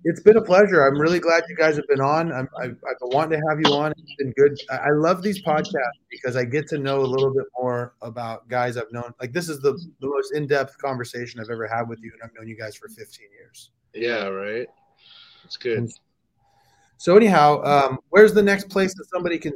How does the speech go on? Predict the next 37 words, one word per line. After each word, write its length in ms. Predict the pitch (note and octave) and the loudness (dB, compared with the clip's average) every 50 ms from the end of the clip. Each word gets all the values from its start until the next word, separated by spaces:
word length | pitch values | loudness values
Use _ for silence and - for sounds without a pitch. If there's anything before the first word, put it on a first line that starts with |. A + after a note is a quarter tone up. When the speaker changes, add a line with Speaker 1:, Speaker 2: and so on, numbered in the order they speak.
| - - | -10 -8
Speaker 1:
see 100 | E3 D#3+ D3 | -6 -4 -4
you? 180 | B2 A2 A2 - _ _ _ _ _ _ _ _ _ _ _ _ _ _ _ _ _ _ _ | -4 -6 -10 -14 _ _ _ _ _ _ _ _ _ _ _ _ _ _ _ _ _ _ _
Yeah. 80 | D3 D3 C3 | -4 -2 -2
Speaker 2:
Well, 340 | B2+ B2 A#2+ A#2+ B2+ C3 - - _ _ _ _ _ - | -2 -2 -2 -2 -2 -4 -4 -8 _ _ _ _ _ -4
it 100 | C#3 C3+ | -4 -2
should 240 | - - - G#3 G#3 | -2 2 4 4 4
have 80 | G#3 F#3+ | 6 6
been 180 | G3 F#3+ E3+ D3 | 4 2 2 0
Saturday 920 | - - - D3+ D3+ D#3+ E3 E3 D3+ C3 A#2+ A2+ G#2+ G#2 G#2+ A2+ A#2 A#2 - - - - | -4 -2 2 4 4 6 6 6 4 4 2 2 0 0 0 -2 -4 -4 -8 -16 -12 -8
for 460 | C3 B2 A#2+ A#2+ A#2 A2+ A2 - - - - | -4 -4 -2 -2 -2 -4 -6 -8 -12 -14 -12
the 80 | A2+ A#2 | -12 -10
Track 360 | - - - C#3+ C3+ C3+ - | -6 -4 -2 0 0 -2 -4
Seven 720 | - - - C#3 C3+ C3+ B2+ C3 B2+ B2 B2 B2 G#2+ G2 | -6 -4 -2 0 0 0 0 -2 -4 -4 -6 -10 -12 -8
V 120 | A#2+ C#3 C3+ | -4 -2 0
F 140 | B2+ B2 A#2+ - - | 0 0 -4 -8 -8
three 220 | - C3 C3+ C3 B2 | -6 -4 -2 -2 -2
show, 400 | - - - B2 A#2 A#2 A#2 A2+ | -2 -2 -2 -2 0 0 -2 -2
but 160 | A2+ A#2 A2+ | -4 -6 -4
that 240 | B2 C3 C3 C3 A#2+ | -2 -2 -2 -2 -4
got 200 | C3 A#2 G#2 - | -4 -6 -8 -8
postponed. 840 | - - A#2 A2 - - - - B2+ A#2+ A2+ A2 G#2 G2 G2+ G2+ - - _ _ - - - - - _ _ | -6 -6 -6 -4 -6 -10 -10 -8 -6 -6 -6 -6 -8 -10 -12 -16 -20 -20 _ _ -20 -20 -20 -20 -20 _ _
So 380 | - - - B2+ B2 B2 B2 B2 | -16 -6 -2 0 2 2 2 2
the 100 | B2 B2+ | 0 -2
next 240 | C3+ C#3+ C3+ - | -2 -2 -4 -4
place 300 | - - D3+ D3+ D3 D3 | -4 0 0 0 0 0
you're 80 | D3 C#3+ | -2 -2
gonna 140 | D3 C#3+ C#3 | -4 -4 -4
see 260 | - - - D3 C#3+ | -6 -8 -4 -2 0
us 260 | C#3 C#3 C3 - - | 0 0 -2 -4 -6
is 480 | - B2+ C3 C3 B2 B2 A#2+ A2 A2+ - - | -4 -2 0 0 0 0 -2 -4 -8 -8 -6
Hood 160 | D#3+ D#3+ D#3+ - | -6 -6 -6 -6
Slam 380 | - D#3 D3 D3 C#3+ C#3 C3+ | -8 -4 -2 -2 0 -2 -2
in 100 | C3+ C3 | -4 -6
Oakland 540 | G#2 B2 C#3 C#3 - D3 C#3 C3+ C3 C3 B2+ - - | -4 -4 -4 -4 -2 -2 -2 -2 -2 -6 -12 -12 -8
on 600 | A#2+ B2+ B2 B2 A#2+ A#2+ B2 B2 B2 B2+ B2 B2 A2+ A2 | -6 -4 -4 -2 -2 -2 -2 -2 -2 -4 -4 -6 -10 -8
the 140 | A2 B2 A#2+ - - - - - | -6 -8 -8 -8 -12 -16 -4 0
fifth. 340 | F3+ F3+ E3 A#2+ - - | 2 2 2 2 0 -4